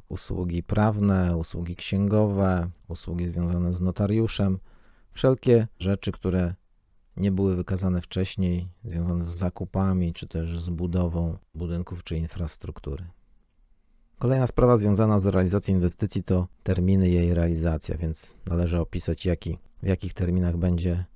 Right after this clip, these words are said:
realizowany projekt, kiedy się rozpocznie, kiedy jest planowane jego zakończenie, jak ma wyglądać ten cykl inwestycyjny. Można również oczywiście napisać, jaki ma być planowany termin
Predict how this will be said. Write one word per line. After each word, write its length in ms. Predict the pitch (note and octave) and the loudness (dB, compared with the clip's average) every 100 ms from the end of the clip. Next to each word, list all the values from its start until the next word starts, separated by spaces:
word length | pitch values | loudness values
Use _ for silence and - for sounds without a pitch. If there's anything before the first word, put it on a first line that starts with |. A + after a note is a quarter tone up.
| - | -6
realizowany 720 | F2 F2 E2+ E2 F2 F#2 F2 | -2 0 0 0 -2 0 0
projekt, 580 | - - A2+ G#2 F#2+ - | 0 2 4 4 2 -4
kiedy 240 | - E2+ E2 | -4 -4 -4
się 140 | F2+ | -4
rozpocznie, 680 | E2+ - A2 - - F#2 F#2+ _ - - | -4 -2 -2 0 0 -2 -2 _ -18 -6
kiedy 200 | F#2 E2+ | -2 -2
jest 120 | - | -2
planowane 520 | E2+ E2+ E2+ E2+ E2+ | -2 0 0 0 0
jego 200 | E2 E2+ | 0 0
zakończenie, 800 | F2+ G2+ G#2 F#2+ G#2 G2 F2+ F2 - _ _ _ | 0 2 0 2 2 2 2 -2 -10 _ _ _
jak 240 | F2+ F2+ F2+ | -2 -2 0
ma 120 | F2 | 0
wyglądać 800 | D#2+ E2 F2+ F2 D#2+ D#2 - _ _ - | 0 2 2 2 0 -2 -6 _ _ -14
ten 140 | - E2 | -8 -6
cykl 300 | - F#2+ - | -2 -2 -2
inwestycyjny. 880 | G2 F2+ - F2+ - F2+ F2+ E2 F2+ _ - | 0 0 -2 -8 0 0 2 -2 -6 _ -4
Można 400 | F#2+ G2+ F#2+ F2+ | 2 4 4 2
również 280 | E2+ F2 - | 0 -6 -8
oczywiście 520 | - E2 F2 - E2 - - | -10 -10 -8 -4 -6 -6 -12
napisać, 440 | E2+ D#2 - F2 - | -10 -6 -4 -4 -2
jaki 260 | F2 - | -2 0
ma 140 | E2 E2 | -2 -2
być 260 | D#2+ - - - - | -4 -8 -14 -16 -8
planowany 440 | - F#2 E2+ E2+ D#2+ | 0 2 2 2 0
termin 380 | F2+ E2+ E2+ | 0 2 0